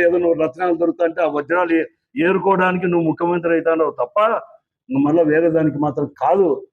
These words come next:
చంద్రబాబు నాయుడు గారు అని చెప్పేసి కూడా చెప్తున్నాను. యా, నేను ప్రశ్నించడానికే, నేను పార్టీ పెట్టిన పవన్ కళ్యాణ్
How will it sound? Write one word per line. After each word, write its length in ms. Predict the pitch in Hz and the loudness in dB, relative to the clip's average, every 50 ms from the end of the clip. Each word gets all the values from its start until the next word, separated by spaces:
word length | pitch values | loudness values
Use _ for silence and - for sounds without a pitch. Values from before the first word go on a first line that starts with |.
| _ _ _ _ _ - | _ _ _ _ _ -4
చంద్రబాబు 460 | 151 156 160 160 165 165 160 156 151 151 | 0 2 4 4 6 6 6 4 4 2
నాయుడు 220 | 151 147 143 139 143 | 2 2 2 2 0
గారు 160 | 143 139 143 139 | 0 2 2 2
అని 100 | 135 139 | 2 2
చెప్పేసి 280 | 143 139 143 139 135 - | 0 0 -2 -4 -4 -2
కూడా 140 | 143 139 131 123 131 | -2 -2 -2 -2 -2
చెప్తున్నాను. 400 | 123 - - 120 117 107 - _ _ _ _ _ _ | -6 -6 -6 -6 -6 -6 -8 _ _ _ _ _ _
యా, 140 | 135 139 143 139 131 117 110 110 110 107 - - _ _ - 113 127 | -2 0 2 2 2 0 0 -2 -8 -10 -12 -14 _ _ -8 -4 -2
నేను 160 | 143 147 139 135 143 | 0 0 0 -2 -4
ప్రశ్నించడానికే, 840 | 143 143 - - 214 208 208 214 196 208 202 202 202 - 202 208 196 185 170 - - - - _ _ _ _ - | -6 -6 -2 0 0 2 2 2 2 2 2 0 0 0 0 0 2 0 0 -2 -6 -12 -18 _ _ _ _ -4
నేను 160 | 139 170 175 - - | -2 -2 -2 0 0
పార్టీ 280 | 151 170 175 - 220 208 208 | 0 -2 0 0 0 0 2
పెట్టిన 320 | 202 202 - 185 190 185 185 180 180 170 - - | 2 0 0 0 0 0 0 0 0 0 0 0
పవన్ 240 | 156 170 190 190 - 202 | 0 2 2 0 0 0
కళ్యాణ్ 340 | 196 196 196 196 196 196 | 2 2 2 2 2 0